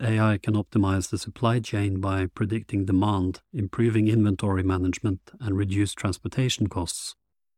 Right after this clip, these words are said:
In agriculture, A I can be used to optimize crop yields by predicting weather patterns, soil fertility, and pest outbreaks. Sound familiar? It should do,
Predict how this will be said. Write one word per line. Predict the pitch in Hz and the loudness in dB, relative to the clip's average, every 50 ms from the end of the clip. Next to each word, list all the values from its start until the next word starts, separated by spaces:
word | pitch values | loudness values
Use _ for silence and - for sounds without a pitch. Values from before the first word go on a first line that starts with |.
| _ _ _ _ _ _ _ _ _ - | _ _ _ _ _ _ _ _ _ -2
In | - 127 127 127 | 2 4 4 4
agriculture, | 123 117 127 139 139 135 - 120 92 82 - - 101 90 95 107 - 180 | 4 2 2 2 2 2 2 0 0 0 -4 -6 -4 -4 -4 -4 -4 -2
A | 110 107 101 | -2 0 0
I | 107 113 107 104 | 0 0 -2 -2
can | - 107 107 101 | -2 -2 -2 -2
be | 104 | -2
used | 107 104 107 107 104 - - | -2 -2 -4 -4 -4 -4 -2
to | 117 | -2
optimize | 104 107 - - - 107 101 101 107 104 104 104 - - - - _ _ | -2 -2 -4 -4 -2 0 2 2 2 2 2 0 -2 -4 -8 -10 _ _
crop | - - 156 143 _ - | -4 -2 -2 -2 _ 0
yields | - 98 90 87 85 87 87 - | 2 2 2 2 0 -2 -4 -6
by | - - 101 92 | -8 -6 -6 -6
predicting | - - 107 98 110 - - - 110 107 107 | -4 -4 -4 -2 -4 -6 -4 -4 -2 0 2
weather | 117 123 110 107 | 2 2 2 0
patterns, | - - 104 95 - - 95 87 85 - - - - | -2 -2 -6 -6 -4 -4 -6 -4 -4 -6 -10 -12 -14
soil | - - - 127 117 117 110 107 | -10 -6 -2 0 2 2 2 0
fertility, | 98 - 117 107 - 113 98 95 95 - - 104 92 85 - _ _ _ _ _ _ _ - | 0 -2 -4 -2 -2 -2 -2 -2 -4 -4 -4 -6 -6 -6 -10 _ _ _ _ _ _ _ -6
and | 95 90 | -6 -2
pest | - 113 107 - - - | 2 2 0 0 2 0
outbreaks. | 101 92 95 - 107 92 90 87 87 - - - - - _ _ _ _ _ _ _ _ _ _ _ _ _ _ | 0 -2 -2 -4 -4 -4 -4 -4 -6 -8 -8 -10 -10 -12 _ _ _ _ _ _ _ _ _ _ _ _ _ _
Sound | - - 110 107 110 104 | -8 -4 0 0 0 0
familiar? | - - 110 104 110 113 117 135 160 165 151 _ _ _ _ _ _ _ _ _ _ _ _ _ _ _ _ _ _ _ _ | 0 0 2 2 2 2 2 2 0 0 -2 _ _ _ _ _ _ _ _ _ _ _ _ _ _ _ _ _ _ _ _
It | - - | -14 -10
should | - - 135 131 110 | -4 -2 -2 -2 0
do, | 104 92 98 120 | -2 0 -2 -2